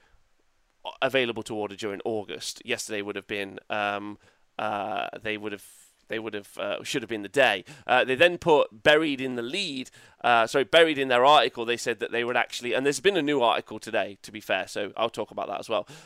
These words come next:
Uh, they said that actually, um, there's been a delay with the books, so we won't be able to buy them,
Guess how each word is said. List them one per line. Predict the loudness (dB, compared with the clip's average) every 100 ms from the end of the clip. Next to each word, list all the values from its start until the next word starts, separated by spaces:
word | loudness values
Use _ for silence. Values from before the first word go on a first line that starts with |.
| -2
Uh, | 2 2
they | 2
said | 0 -2 2
that | 0
actually, | 0 -2 -6 -6 -6 -2
um, | -2 -2 -6 -6
there's | -6 -2
been | -4
a | -2
delay | -4 -2 -2 -2
with | -8
the | -10
books, | -6 -6 -4 -8
so | -6
we | -6
won't | -6 -4
be | -4
able | -6
to | -8
buy | -2 2 2 0
them, | -6